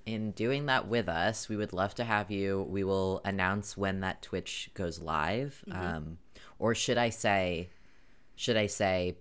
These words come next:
Speaker 1: by the end of this episode, our Twitch will be live?
Speaker 2: Yeah, by the end of the Twitch, or <laughs> by the end of the
Speaker 1: <laughs>
Speaker 2: Twitch,
Speaker 1: By
Speaker 2: the
Speaker 1: the end of the
Speaker 2: episode
Speaker 1: Twitch.
Speaker 2: will be live. <laughs> Yes, please. <laughs>
Speaker 1: So, okay, so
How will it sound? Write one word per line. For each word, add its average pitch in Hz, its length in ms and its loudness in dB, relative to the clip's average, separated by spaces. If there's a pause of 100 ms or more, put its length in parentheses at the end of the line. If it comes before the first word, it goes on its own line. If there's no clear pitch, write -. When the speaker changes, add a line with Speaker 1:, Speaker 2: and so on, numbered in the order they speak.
Speaker 1:
by 101 140 6
the 104 120 4
end 101 120 4
of 95 80 -2
this 92 120 -2
episode, 90 440 -2
our 82 80 -4
Twitch - 260 -8
will 85 80 -4
be 78 140 -6
live? 80 460 -4 (520)
Speaker 2:
Yeah, 254 240 6 (220)
by 247 240 4
the 233 60 2
end 196 140 2
of 175 60 -4
the 170 80 -6
Twitch, 160 260 -8 (220)
or 170 160 -2 (380)
<laughs> - 300 -18 (100)
by 247 80 -4
the 190 100 -8
end - 140 -8
of - 80 -12
the 254 60 0
Speaker 1:
<laughs> - 60 -2
Speaker 2:
Twitch, - 240 4
Speaker 1:
By - 140 6
Speaker 2:
the - 80 10
Speaker 1:
the 269 60 10
end 294 120 6
of 285 60 8
the 175 60 10 (120)
Speaker 2:
episode 302 160 10
Speaker 1:
Twitch. - 340 -2
Speaker 2:
will - 100 6
be - 40 -8
live. - 2000 4
<laughs> - 0 - (1600)
Yes, 226 260 4
please. 202 500 0 (140)
<laughs> 370 80 6 (580)
Speaker 1:
So, 143 420 10
okay, 123 540 10
so 139 480 8